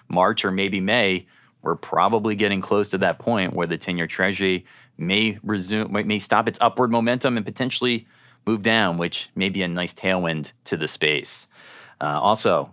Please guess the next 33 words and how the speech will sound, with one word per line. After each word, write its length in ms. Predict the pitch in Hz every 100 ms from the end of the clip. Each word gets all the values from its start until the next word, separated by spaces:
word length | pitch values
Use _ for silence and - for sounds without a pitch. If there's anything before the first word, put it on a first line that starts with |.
| -
there's 160 | 87
an 80 | 98
old 140 | 107 110
story 240 | 117 107
out 160 | 92 85
there. 120 | 82
After 240 | 85 87 90
a 60 |
long 220 | 85 98
decline, 420 | 95 - 98 101 98
news 160 | 101
doesn't 240 | 98 92 95
have 120 | 98
to 100 | 87
be 100 | 87
good 340 | 80 98 104 107 _
to 100 | -
push 300 | 90 107 -
mi-, 160 | 104 104 - -
prices 400 | 101 101 98 98
up. 220 | 98 - _ _ _
All 120 | 92
you 80 | 98
need 160 | 98 95
is 140 | 87
news 240 | 95 95
that 160 | 90 85
is 100 | 80
less 220 | 85 80
bad 360 | - 80 67 - _
than 140 | 80 73
expected. 560 | - 76 73 - 71
And 220 | 73 71